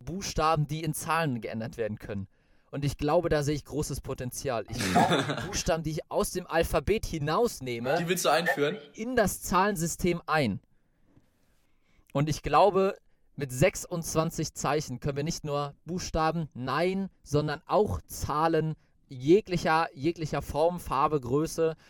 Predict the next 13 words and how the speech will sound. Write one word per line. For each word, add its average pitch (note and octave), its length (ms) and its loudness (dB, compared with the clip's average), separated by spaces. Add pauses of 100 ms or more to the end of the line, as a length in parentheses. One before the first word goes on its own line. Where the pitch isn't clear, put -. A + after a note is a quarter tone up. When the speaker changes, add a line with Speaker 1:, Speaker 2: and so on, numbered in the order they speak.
(120)
Speaker 1:
und - 160 -14
Geschlecht C3+ 560 -4
können C#3+ 240 2
wir B2+ 140 -2
darstellen, G2+ 500 -2
Felix. - 460 -16 (920)
Speaker 2:
Einen D3+ 200 -8
diversen, D#3 580 -2
eine D3 180 -8
diverse C#3 460 -2
Zahl. C3+ 480 -2
<laughs> C3 260 -6 (1600)
Speaker 1:
Ich, D#3 100 -14